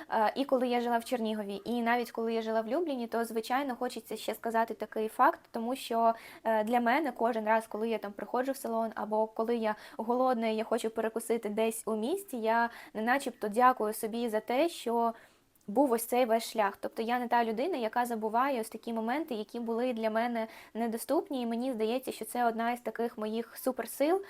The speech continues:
що ти все одно продовжуєш цінувати те, що ти маєш. І це така порада для кожного із вас: не забувати про те, що раніше, що зараз норма, було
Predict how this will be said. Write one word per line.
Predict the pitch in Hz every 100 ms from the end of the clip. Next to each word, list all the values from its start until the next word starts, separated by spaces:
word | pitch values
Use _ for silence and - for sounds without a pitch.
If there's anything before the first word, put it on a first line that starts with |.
| - -
що | - 226
ти | 254 254 254
все | - 240
одно | 226 247 311
продовжуєш | 226 233 262 233 226
цінувати | - 226 226 262 262
те, | - 247
що | 226
ти | 220
маєш. | 220 311 320 220
І |
це | 247
така | 240 226
порада | 220 226 240 254 220
для | 214
кожного | - 247 220 214 208
із | 208
вас: | 233 311 339 - - 226
не | 269
забувати | 269 233 240 240 226 196
про | 202
те, | 202 254 349
що | - - 233 226 226 -
раніше, | 233 233 233 349 - 240 226 -
що | - 240
зараз | 254 233 226
норма, | 226 277 359 233
було | 202 214 247